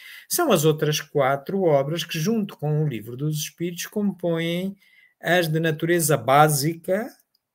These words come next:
do Espiritismo. A Gênese, que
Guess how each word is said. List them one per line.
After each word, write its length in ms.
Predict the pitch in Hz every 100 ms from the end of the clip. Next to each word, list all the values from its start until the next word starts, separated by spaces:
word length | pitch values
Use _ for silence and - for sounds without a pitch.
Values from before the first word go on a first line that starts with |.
| _ _ _ _
do 140 | 180
Espiritismo. 800 | 196 - 208 214 220 196 170 156 _ _ -
A 100 | 113
Gênese, 720 | 101 107 95 131 202 - - _ _ _ -
que 420 | 202 180 120